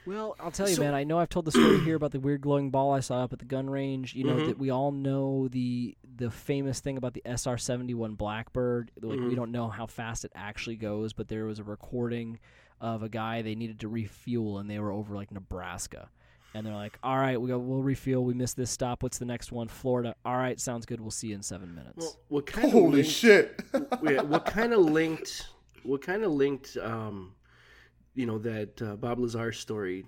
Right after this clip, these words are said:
Speaker 2: to this, this sighting in San Diego was the fact that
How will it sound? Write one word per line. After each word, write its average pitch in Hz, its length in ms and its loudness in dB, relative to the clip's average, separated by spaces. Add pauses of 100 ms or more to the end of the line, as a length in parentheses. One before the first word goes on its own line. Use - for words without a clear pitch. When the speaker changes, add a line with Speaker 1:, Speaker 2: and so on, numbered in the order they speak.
Speaker 2:
to 113 220 -8
this, - 600 -6
this 143 240 -2
sighting 101 460 -6
in 101 100 -8
San 107 280 -6
Diego 113 560 -6 (680)
was 120 200 -2
the 120 80 -4
fact 117 380 -6
that 113 240 -4